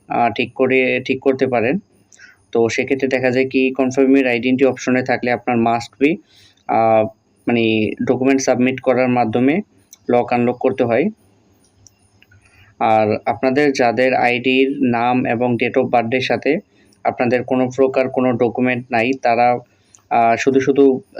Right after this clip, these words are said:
সাবমিট করবেন না, আপনাদের কাছে অনুরোধ। দেখা যায় যে আপনারা অ-, একাধিক বা-, মানে একাধিকবার সাবমিট করার ফলে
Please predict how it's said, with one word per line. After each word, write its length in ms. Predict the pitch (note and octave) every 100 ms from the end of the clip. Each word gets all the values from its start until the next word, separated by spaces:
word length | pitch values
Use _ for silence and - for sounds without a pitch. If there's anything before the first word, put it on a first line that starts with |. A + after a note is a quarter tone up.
| C#3
সাবমিট 340 | B2+ B2 C3
করবেন 320 | - C#3+ B2+ A2+
না, 120 | A2+
আপনাদের 340 | A2 A#2+ A2+
কাছে 220 | - -
অনুরোধ। 340 | B2+ A#2 A2+ D#3+ _ _ _ _ _ -
দেখা 180 | B2 B2+
যায় 140 | B2+
যে 100 | B2+
আপনারা 440 | B2+ C3+ B2+ C3+
অ-, 200 | C3 B2+
একাধিক 680 | A#2+ A#2+ A2+ - C3 B2+ C3+
বা-, 220 | C3+ - B2+
মানে 180 | B2
একাধিকবার 460 | A#2+ C3+ C3 C3+ C#3+
সাবমিট 400 | - A#2+ C3 B2+
করার 280 | - B2 B2+
ফলে 320 | B2+ A#2+